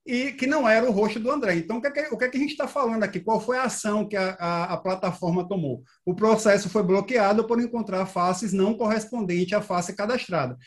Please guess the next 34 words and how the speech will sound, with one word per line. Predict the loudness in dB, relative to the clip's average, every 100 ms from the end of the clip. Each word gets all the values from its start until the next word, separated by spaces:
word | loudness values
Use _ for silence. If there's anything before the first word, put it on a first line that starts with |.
| -20 -6
Então, | 2 4 6
ele | 6 4
fez | 6 6 6
autenticações | 4 4 2 2 0 2 2
aqui | 2 0 -2
que | 0
não | 0 2
era | 2 2
o |
meu | 2 2
rosto, | 2 2 -2 -10 -18 _ _ _
e | 0
ele, | 4 4 2 -2
nesse | -2 0 0 -2
momento, | -2 -2 -2 -2
a |
instituição | -2 -2 -6 -6 -2 -2
toma | 0 2 2
conhecimento. | 2 0 -2 -2 0 0 0
Olha, | 2 2
quem | 0 -2 -2
está | -4 -2 2 2 -2 -12 _ _
na | -2 0
frente | 0 0 0 0 -4
do | -6
computador | -4 -4 -2 0 2 4 4
aí | 4 4
não | 2 2
é, | 2 2 0 _ _ _ -4
é, | 0 2 2 2 0
não | 0 0 2
é | 2
o | 0
André | 0 0 0 -2